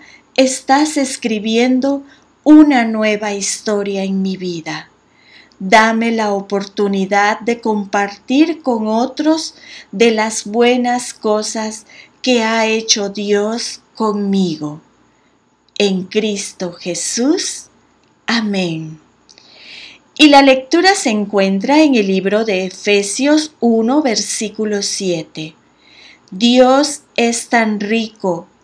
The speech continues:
en gracia y bondad que compró nuestra libertad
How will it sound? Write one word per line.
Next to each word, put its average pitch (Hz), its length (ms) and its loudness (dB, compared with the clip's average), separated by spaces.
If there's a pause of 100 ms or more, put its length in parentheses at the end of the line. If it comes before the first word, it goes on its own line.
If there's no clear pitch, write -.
(120)
en 208 280 0
gracia 208 580 2
y 185 100 -4
bondad 185 640 -4 (520)
que 240 180 2
compró 247 540 2
nuestra 320 520 -2
libertad 214 840 -2